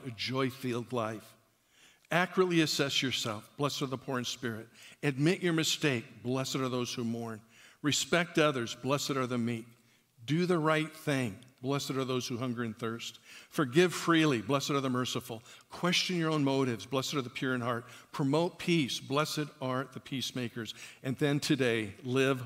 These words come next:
with conviction. Blessed are those who are persecuted because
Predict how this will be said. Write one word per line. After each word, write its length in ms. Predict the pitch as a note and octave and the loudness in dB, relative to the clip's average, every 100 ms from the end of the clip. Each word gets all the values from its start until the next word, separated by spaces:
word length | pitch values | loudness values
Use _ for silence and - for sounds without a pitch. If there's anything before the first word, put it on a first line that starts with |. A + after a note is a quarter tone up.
| - | -8
with 360 | A#2 B2+ A#2+ - | -2 -2 -2 -4
conviction. 640 | B2+ G#2 A2+ - - A#2 - _ - - B2+ | -4 -4 -4 -4 -6 -8 -16 _ -20 -20 -2
Blessed 480 | B2+ D3 E3 - | 2 4 4 4
are 200 | F3 D#3+ | 4 4
those 480 | D3 C3 B2+ B2 - - - | 4 2 2 0 -4 -12 -16
who 160 | - C3+ | -4 -2
are 120 | B2 | -2
persecuted 1120 | B2 - - E3+ - D3 - B2+ A2 G2+ G2 - _ _ _ _ _ _ _ _ _ _ _ _ _ _ | -4 -10 0 0 2 -2 -2 -2 -2 -4 -10 -18 _ _ _ _ _ _ _ _ _ _ _ _ _ _
because 560 | A#2 - B2+ A#2 A2+ | -12 -6 -2 -2 -4